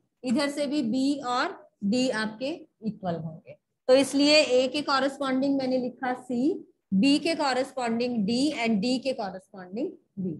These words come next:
तो ये आपके order में लिखे, ठीक है, क्लियर? तो इसकी habit डाल लो कि इसको आपने order में ही लिखना है, क्योंकि ये concept आगे टेंथ में आपको बहुत help करेगा। टेंथ में हमें अ, similar triangles का criteria होता है, तो उसमें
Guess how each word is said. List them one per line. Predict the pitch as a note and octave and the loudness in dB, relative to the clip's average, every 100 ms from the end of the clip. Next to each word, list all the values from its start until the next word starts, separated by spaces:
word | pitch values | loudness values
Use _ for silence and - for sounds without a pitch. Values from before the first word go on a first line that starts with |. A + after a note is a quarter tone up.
| - | 0
तो | |
ये | B3 B3 C#4 | 2 4 2
आपके | C4+ A#3 - C#4+ | 2 -4 -2 -4
order | B3 A#3 A3 B3 | -2 0 0 0
में | A#3+ | -4
लिखे, | G#3+ E3+ _ E3 | -6 -10 _ -20
ठीक | - _ _ _ _ _ _ _ B3+ C4 | -20 _ _ _ _ _ _ _ -10 -8
है, | A#4 | -8
क्लियर? | - _ _ C#4 D4+ - - _ _ - | -12 _ _ -2 -2 -2 -12 _ _ 0
तो | C4+ | 0
इसकी | C#4 C#4 D#4 D4 | 0 -2 -4 0
habit | C#4 C#4 C4+ | 0 0 0
डाल | C#4 B3 | 0 2
लो | C4+ | -2
कि | D4 | -4
इसको | D4+ - | -8 0
आपने | C#4+ B3+ C4 | 0 0 -2
order | C4 A3+ A3 | -2 -2 -2
में | B3+ | -2
ही | C4+ | -2
लिखना | C#4 C4+ C#4+ | -4 -4 -6
है, | D4 | -4
क्योंकि | C#4+ D4 | -6 -4
ये | B3 B3 C4+ | -2 -2 -2
concept | C#4 C4+ B3 | -4 -4 0
आगे | B3 A#3+ | 2 2
टेंथ | C#4 C4 C#4 C#4+ | 2 2 0 0
में | D4 | -2
आपको | C4+ A3+ C#4 A3 | -2 -2 0 0
बहुत | G#3+ G#3+ A3 | 2 0 0
help | F3+ - | -2 -4
करेगा। | E3 D3+ D3+ G3 | -8 -8 -6 -2
टेंथ | A#3+ A#3+ B3 | 0 0 0
में | C4+ | 0
हमें | C#4 B3+ C4+ D4 _ _ _ _ - | 2 2 2 -2 _ _ _ _ 0
अ, | A3+ A3+ | 2 2
similar | A3+ C#4+ D4+ D#4+ | 2 2 4 2
triangles | E4 D4 B3 B3 B3+ | 0 -2 -2 -2 -4
का | B3 | -2
criteria | C4 B3+ A#3 A#3+ A3 A3+ | -2 -2 -2 -2 -2 -2
होता | A3+ A3 A#3 | -4 -4 -4
है, | D4+ | -2
तो | C#4 | -2
उसमें | B3 A#3 - C4 F#4 | -2 -4 0 0 0